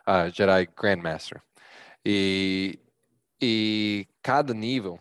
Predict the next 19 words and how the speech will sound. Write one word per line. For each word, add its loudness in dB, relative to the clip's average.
você -16
tem -4
que -18
passar, 2
você -8
tem -2
que -20
ter 0
o -12
seu -6
chefe -2
e -8
duas 4
pessoas 2
que -8
já 2
passaram 0
nesse -10
nível -12